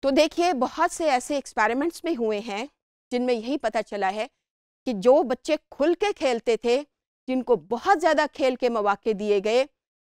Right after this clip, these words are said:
जी भर के उन्होंने हर तरह से अपनी मर्जी की, उनकी जो परफॉर्मेंस है करिकुलम के अंदर या एकेडमिक्स के अंदर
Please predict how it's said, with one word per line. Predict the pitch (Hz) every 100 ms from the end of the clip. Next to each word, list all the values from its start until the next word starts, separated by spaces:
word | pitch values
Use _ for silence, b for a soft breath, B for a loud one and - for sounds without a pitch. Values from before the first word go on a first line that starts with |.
| -
जी | 196 269
भर | 185 262
के | 302 349
उन्होंने | 302 285 277 269
हर | 233 262
तरह | - 247 262
से | 247
अपनी | 240 240
मर्जी | 214 185 220
की, | - 254 330 _ _ _ _ _ _ _ -
उनकी | 330 330 - 403
जो | 311 311
परफॉर्मेंस | 285 254 - 233 226 247 -
है | 226 226 269 - _ _ 269
करिकुलम | 277 349 392 370
के | 311 269
अंदर | 220 214 240
या | 262 240
एकेडमिक्स | 226 233 233 247 - -
के | 262
अंदर | 220 233